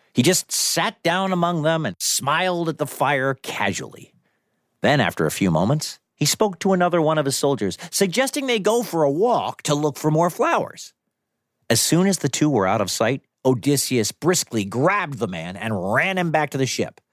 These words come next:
This man was tied to the bench next to his friend as the other soldiers made ready to put to sea. There might have been a moment where Odysseus actually thought about leaving his last soldier with the Lotus Eaters.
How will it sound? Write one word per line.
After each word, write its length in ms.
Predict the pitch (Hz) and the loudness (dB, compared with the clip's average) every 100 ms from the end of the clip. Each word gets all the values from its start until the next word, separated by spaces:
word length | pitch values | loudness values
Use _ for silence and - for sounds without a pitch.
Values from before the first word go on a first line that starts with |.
| _ _ - | _ _ 0
This 260 | 220 - | 0 2
man 240 | 135 117 135 | 0 0 2
was 180 | 127 - | 0 0
tied 300 | 147 185 165 | 0 0 0
to 60 | |
the 100 | 151 | 0
bench 320 | 139 151 151 | 0 -2 -2
next 180 | 156 160 | -2 -2
to 120 | 196 | 0
his 100 | 226 | 0
friend 400 | - 117 87 98 - _ | 0 -2 -2 -8 -14 _
as 200 | 139 135 | 0 2
the 160 | 123 156 | 2 2
other 220 | 156 170 | 4 2
soldiers 460 | - 139 120 127 113 | 2 2 2 0 0
made 240 | 127 117 | 0 0
ready 320 | 113 123 127 | 2 2 0
to 80 | 104 | -2
put 240 | - 107 | -2 -2
to 80 | 110 | -2
sea. 300 | - 55 - _ _ _ _ _ _ _ - | -2 -4 -8 _ _ _ _ _ _ _ -2
There 100 | 180 | 2
might 200 | 240 349 | 2 2
have 120 | 370 226 | 2 2
been 140 | 214 | 0
a 60 | 156 | 2
moment 400 | 143 143 143 120 | 2 2 0 0
where 180 | 123 | 0
Odysseus 640 | 123 123 135 127 135 127 - - | 2 0 0 -2 0 -2 -2 -6
actually 400 | 139 - 127 127 | -8 -6 -2 -2
thought 360 | - 123 127 | 0 0 2
about 280 | 113 101 76 | 0 -2 -2
leaving 420 | 98 117 117 107 | -4 -2 0 0
his 200 | 98 92 | 0 -2
last 400 | 90 90 92 - | 0 -2 -2 -2
soldier 400 | - 95 90 71 | 0 0 0 -4
with 240 | 78 82 - | -4 -4 -4
the 80 | 76 | -2
Lotus 380 | 78 67 - | -2 -2 -4
Eaters. 360 | 71 - - | -6 -6 -10